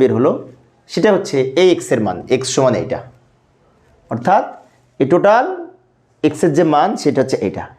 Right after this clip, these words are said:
কিভাবে হলো? এই যে এইটা হচ্ছে এইটা, এইটা হচ্ছে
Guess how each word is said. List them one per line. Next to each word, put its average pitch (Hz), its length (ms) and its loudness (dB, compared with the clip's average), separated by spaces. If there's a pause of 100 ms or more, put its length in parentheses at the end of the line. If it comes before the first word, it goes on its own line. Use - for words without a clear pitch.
(120)
কিভাবে 190 360 4
হলো? 214 140 0 (1000)
এই 113 100 2
যে - 80 -8 (440)
এইটা 170 200 2
হচ্ছে 196 240 0
এইটা, 196 180 4 (1400)
এইটা 165 220 4
হচ্ছে 165 160 -2